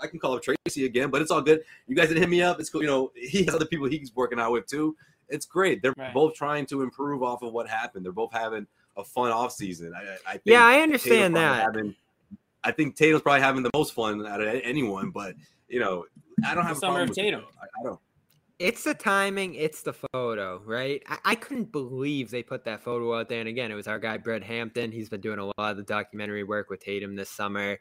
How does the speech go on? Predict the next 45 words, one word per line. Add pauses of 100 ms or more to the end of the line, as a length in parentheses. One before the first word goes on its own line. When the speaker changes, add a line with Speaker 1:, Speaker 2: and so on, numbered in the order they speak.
(100)
Speaker 1:
What
up,
Speaker 3:
Doing
a
Speaker 1:
Brett?
Speaker 3:
great
job.
Speaker 1:
Yeah. (840)
Speaker 3:
But
again,
Speaker 2:
Of
Speaker 3:
a,
a
Speaker 2:
course.
Speaker 3:
guy
working
for
the
Celtics,
I'm
sure,
like,
that's
something
you
put
out
there.
The
Celtics
have
some, (300)
like,
input
on,
you
know,
what,
what
we're
doing
to
kind
of
brand